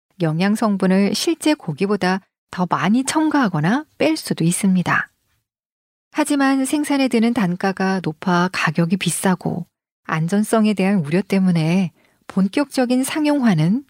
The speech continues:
이루어지지 않고 있습니다. 안전성 부담이 없는 식용 곤충의 경우 육류 단백질의 가장 좋은 대체원이 될 거라는 기대를 안고 완벽한 미래 먹거리로 각광받았지만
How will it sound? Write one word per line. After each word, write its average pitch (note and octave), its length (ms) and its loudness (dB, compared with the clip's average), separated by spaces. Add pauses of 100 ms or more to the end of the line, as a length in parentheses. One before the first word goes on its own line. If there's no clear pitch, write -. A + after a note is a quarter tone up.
(120)
이루어지지 E3+ 500 -2
않고 D3+ 260 -2
있습니다. E3 640 -2 (1080)
안전성 A3 640 0
부담이 G#3+ 380 0
없는 G3 420 2
식용 D4 380 0
곤충의 G#3+ 520 0
경우 F3+ 540 2 (420)
육류 B3 300 2
단백질의 A3 720 0
가장 F#3+ 420 0
좋은 B3+ 380 2
대체원이 A#3+ 540 2
될 A3 160 0
거라는 F#3 400 2
기대를 F3+ 400 2
안고 F3 440 0 (440)
완벽한 B3 720 2
미래 A#3+ 300 2
먹거리로 A3 500 0
각광받았지만 F3+ 1160 2